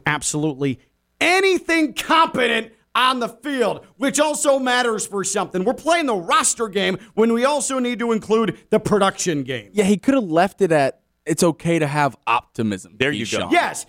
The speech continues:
Speaker 1: there's more optimism with the Jets right now than there is the Patriots. Amen. Perfectly said.
Speaker 3: Yeah.
Speaker 1: But better, passed him up. Bart Scott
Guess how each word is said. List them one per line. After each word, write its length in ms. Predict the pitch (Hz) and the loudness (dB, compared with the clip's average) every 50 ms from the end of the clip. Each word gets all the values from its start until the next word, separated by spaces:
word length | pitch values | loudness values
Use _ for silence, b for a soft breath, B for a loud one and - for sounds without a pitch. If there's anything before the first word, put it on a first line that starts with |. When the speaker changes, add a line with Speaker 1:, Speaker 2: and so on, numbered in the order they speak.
| b b | b b
Speaker 1:
there's 220 | b 277 302 240 208 | b -2 0 0 0
more 340 | 269 302 277 277 277 - - - | 2 4 4 4 2 0 -4 -2
optimism 1160 | 277 320 330 330 - _ - 320 320 294 285 285 277 262 247 202 - 208 233 226 214 208 196 180 - b b b b | 0 0 0 0 -4 _ -8 -6 -4 -2 0 0 0 0 0 0 0 2 2 2 2 2 0 -2 -2 b b b b
with 220 | b 196 220 214 - | b 0 0 0 -2
the 80 | 226 | -6
Jets 420 | 185 - - 226 214 190 - - - | -6 -4 -2 -2 -2 0 -2 -2 0
right 200 | 208 208 190 185 | 0 2 2 2
now 200 | 190 190 185 180 | 2 2 0 0
than 140 | 175 185 185 | 0 -2 -2
there 140 | 185 180 185 | 0 0 0
is 140 | 180 156 - | -2 -2 -4
the 80 | 165 | -4
Patriots. 640 | - - 185 170 160 - - 156 160 143 131 - - b b b b - | -4 -2 -2 -2 -2 -2 -4 -4 -2 -4 -4 -6 -12 b b b b 0
Amen. 500 | 269 294 294 285 262 254 247 196 151 131 - _ _ - | 2 2 2 2 0 -2 -6 -6 -8 -12 -16 _ _ -8
Perfectly 600 | - - 339 339 330 294 302 - - 262 262 233 | -4 -2 -2 -2 -2 -6 -8 -8 -6 -4 -4 -2
said. 380 | - - - 240 226 185 151 123 - | -2 0 0 0 0 0 -2 -4 -4
Speaker 3:
Yeah. 120 | 214 190 - - | -4 -2 0 2
Speaker 1:
But 300 | 226 220 - 156 - - | 2 2 0 -2 -8 -6
better, 360 | 190 180 190 247 285 302 - b b b | -4 -2 -2 -2 -2 -4 -4 b b b
passed 340 | - - 202 202 196 - - | -6 -4 -2 -2 -2 -4 -4
him 140 | 185 180 180 | -2 0 2
up. 320 | 208 233 240 - - _ _ _ _ _ | 2 2 2 -2 -8 _ _ _ _ _
Bart 300 | 127 - 202 220 240 220 | _ 0 0 0 0 0
Scott 500 | - - - - 208 202 214 233 - - | -2 -2 0 0 0 0 0 -2 -4 -6